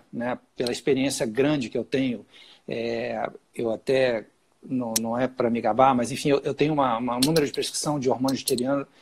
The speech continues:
tireoidianos no Brasil que, segundo os representantes, é a maior, né? É, porque realmente o volume é muito alto, né? Eu atendo muita gente e a parte de tireoide é uma do, do, da, da, da,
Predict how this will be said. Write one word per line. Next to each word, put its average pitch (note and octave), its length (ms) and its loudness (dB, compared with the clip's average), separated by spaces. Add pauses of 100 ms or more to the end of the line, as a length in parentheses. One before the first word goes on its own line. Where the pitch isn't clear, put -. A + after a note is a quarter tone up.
tireoidianos B2+ 600 2
no C#3 60 -2
Brasil A#2 520 2 (260)
que, - 180 0
segundo D3+ 920 2
os B2+ 120 0
representantes, D#3 720 -2
é E3+ 100 6
a D3+ 80 6
maior, C3+ 520 2 (460)
né? A#2 400 -8
É, A#2+ 720 -8 (280)
porque D#3 280 -6
realmente D#3 320 -6
o - 20 -8
volume C#3+ 280 -2
é C#3 40 -2
muito D3+ 360 -2
alto, - 340 -6 (160)
né? B2 320 -6
Eu A2 100 -2
atendo B2 360 -4 (240)
muita C3+ 560 4
gente C3+ 480 -2
e B2 400 2
a A2 80 0
parte - 260 0
de - 80 -10
tireoide C3 400 2
é - 20 -6
uma B2+ 160 -4
do, A#2 200 -12
do, - 180 -14 (340)
da, A2 300 -6
da, A#2+ 160 -2 (260)
da, A2+ 240 -6